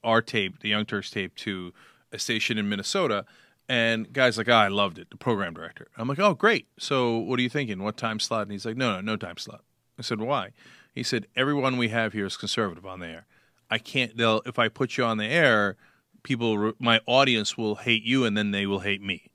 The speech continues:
right? So if you wanna be on this station, you have to be conservative."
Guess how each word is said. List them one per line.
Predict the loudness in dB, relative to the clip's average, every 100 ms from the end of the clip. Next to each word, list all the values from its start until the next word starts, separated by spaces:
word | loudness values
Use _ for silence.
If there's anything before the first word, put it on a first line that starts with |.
| _
right? | -4 -2 -2 -6 -16 _ -8
So | 0 4 4 4 0 _ _ _ _ _ _ _
if | -2 4
you | 6
wanna | 6
be | 10 10
on | 8 6
this | 2
station, | 2 0 0 -2 -6 -8
you | -10
have | -2 0 0
to | -6
be | -10
conservative." | -8 -4 -2 -4 -12 _